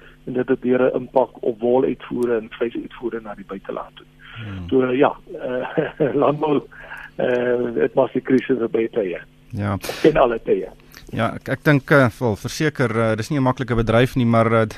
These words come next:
Speaker 2: ten minste het ons aan die reën gekry en, en hooplik kan dit verligting bring en, en 'n bietjie stabiliteit bring. Ehm, ja, net laastens, ons het ook hierdie week gesien dat Microsoft weer by Apple verbygeskuif het as die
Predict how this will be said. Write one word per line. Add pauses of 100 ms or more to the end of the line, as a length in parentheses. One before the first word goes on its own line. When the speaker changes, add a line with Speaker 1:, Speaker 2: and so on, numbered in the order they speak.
Speaker 2:
ten
minste
het
ons
aan
die
reën
gekry
en,
en
hooplik
kan
dit
verligting
bring
en, (540)
en
'n
bietjie
stabiliteit
bring. (440)
Ehm,
ja,
net
laastens,
ons
het
ook
hierdie
week
gesien
dat
Microsoft (280)
weer
by
Apple
verbygeskuif
het
as
die